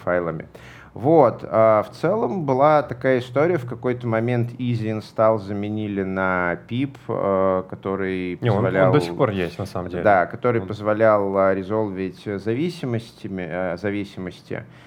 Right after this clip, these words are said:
Speaker 1: И дальше основная пляска, основные проблемы начались, э, с резолвом зависимости. Это была огромная боль. Вы прослушали историческую ретроспективу, как оно развивалось.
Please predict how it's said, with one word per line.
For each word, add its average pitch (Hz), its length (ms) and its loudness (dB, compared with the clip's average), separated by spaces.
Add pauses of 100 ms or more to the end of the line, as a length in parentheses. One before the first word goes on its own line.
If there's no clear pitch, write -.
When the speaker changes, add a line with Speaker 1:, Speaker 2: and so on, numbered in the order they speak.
(220)
Speaker 1:
И - 80 -6
дальше 139 360 4
основная 110 580 -2
пляска, 110 560 -2
основные 98 460 -8
проблемы 98 560 -2
начались, 101 880 -8
э, 87 200 -8
с - 220 -20 (240)
резолвом 90 560 -6
зависимости. 82 800 -10
Это - 160 -18
была 87 220 -6
огромная 90 440 -8
боль. 85 240 -12 (1040)
Вы 120 80 -6
прослушали 101 680 -6
историческую - 720 -12
ретроспективу, 92 720 -12
как - 240 -16
оно 85 160 -12
развивалось. 85 580 -8